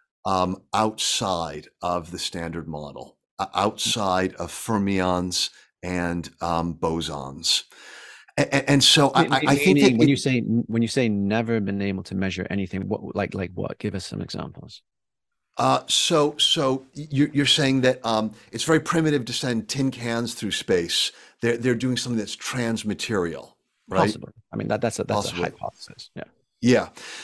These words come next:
Speaker 1: But the problem is that we've never measured anything transmaterial.
Speaker 2: Mm.
Speaker 1: And that's not for lack of trying.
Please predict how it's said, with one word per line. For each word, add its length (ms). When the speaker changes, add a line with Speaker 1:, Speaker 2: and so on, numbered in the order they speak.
Speaker 1:
But 80
the 80
problem 180
is 100
that 40
we've 180
never 220
measured 320
anything 260
transmaterial. 800
Speaker 2:
Mm. 180
Speaker 1:
And 120
that's 160
not 140
for 100
lack 220
of 100
trying. 540